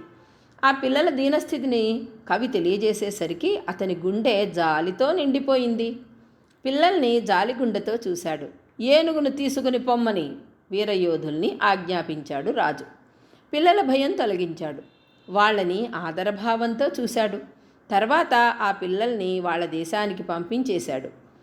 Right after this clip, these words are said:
కోవూర్ కిళార్ని ఉచిత రీతిన సత్కరించాడు. పిల్లల్ని హతమార్చాలని అనుకున్న రాజు చేతలో యుద్ధపు క్రౌర్యాన్ని,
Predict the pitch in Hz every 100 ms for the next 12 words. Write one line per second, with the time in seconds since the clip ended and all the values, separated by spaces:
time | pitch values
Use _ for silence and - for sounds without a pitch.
0 | _ _ _ - 247 311 349 254 220 226
1 | 220 202 190 180 156 185 392 208 190 220
2 | 226 185 175 175 175 202 403 - 180 -
3 | 160 147 160 - 143 - - _ _ _
4 | _ _ _ 240 285 359 370 311 269 285
5 | 277 240 190 196 214 - 233 226 214 202
6 | 180 180 180 170 156 139 180 226 233 -
7 | 180 190 214 240 339 233 180 202 185 247
8 | 240 170 147 160 170 185 180 175 170 170
9 | 170